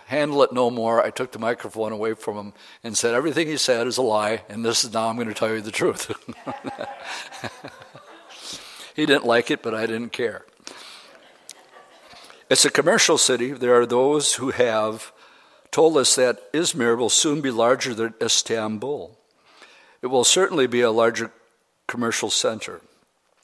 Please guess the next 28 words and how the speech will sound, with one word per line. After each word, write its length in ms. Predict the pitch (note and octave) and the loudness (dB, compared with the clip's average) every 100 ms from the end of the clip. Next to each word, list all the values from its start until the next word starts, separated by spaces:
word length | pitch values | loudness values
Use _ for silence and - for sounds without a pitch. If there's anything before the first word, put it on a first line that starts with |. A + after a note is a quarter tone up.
| - - - - - _ | -20 -20 -20 -20 -20 _
Uh, 440 | A#2 A#2+ A#2+ A#2+ | 2 4 4 4
they 140 | A#2 A2+ | 2 2
have 160 | B2 | 2
a 80 | A#2 - - | 0 -8 -16
tremendous 440 | - A#2 B2+ C#3+ - | -8 -4 0 -2 -2
population 720 | B2 A#2+ C3 A2 A2 - G#2+ | -2 -2 0 0 0 -2 -4
there. 320 | G#2+ A2 B2+ - _ - - _ _ | -2 -4 -6 -14 _ -20 -20 _ _
Smyrna 680 | - C#3+ E3 A3 D#3+ C#3+ A#2 | 0 0 0 0 0 0 -6
was 200 | A2+ G#2 | -6 -2
one 140 | A2+ A#2+ | 4 4
of 100 | A#2 | 4
the 100 | A2 | 2
loveliest 920 | A#2+ C3 C#3 C#3 D3 - - - - | 4 2 0 0 0 -2 -4 -6 -8
cities 460 | - B2 A#2 A2+ | -4 -2 -2 -2
of 160 | A2+ G#2 - | -4 -6 -6
Asia. 420 | A2 A2 G2+ F#2 _ _ _ _ - | -6 -6 -8 -10 _ _ _ _ -20
It 400 | - - - - | -20 -20 -12 -2
was 180 | A#2+ | -2
called 280 | - C3 A#2+ | 2 2 2
a 40 | G#2+ | -4
flower 520 | C3 A#2+ C3+ D#3 - - - | -2 0 4 2 0 -8 -6
or 180 | A2 | -4
an 80 | A2 - | -4 -4
ornament, 540 | A#2+ B2 G#2 - - - _ _ _ _ _ - _ _ | -2 -2 -4 -10 -18 -20 _ _ _ _ _ -20 _ _
and 100 | A#2+ | -6
it 60 | A#2 | 2
has 200 | C3 A#2 | 4 4
been 220 | B2+ | -2